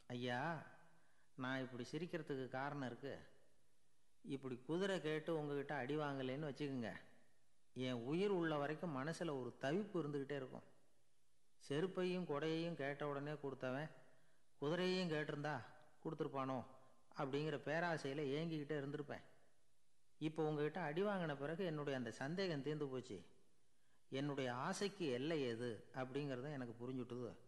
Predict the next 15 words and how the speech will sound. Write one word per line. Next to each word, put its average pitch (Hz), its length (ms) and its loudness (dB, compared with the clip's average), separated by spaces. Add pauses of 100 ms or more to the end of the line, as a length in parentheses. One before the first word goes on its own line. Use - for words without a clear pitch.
(520)
அப்படின்னு 135 320 0
சொல்லிவிட்டு 135 480 -2 (200)
அவன் 139 160 -2
நடக்க 135 280 -2
ஆரம்பிச்சிட்டானான். 110 600 -4 (880)
ஆசைக்கும் 165 720 0
எல்லை 147 300 2
உண்டு 127 680 0
அப்படிங்கிறத 123 680 0 (640)
விளக்கறதுக்காக 135 800 0
வாரியார் 156 420 0
சுவாமிகள் 127 600 -2 (160)
சொல்ற 123 240 -4
கதை 120 260 -2
இது. 104 140 -4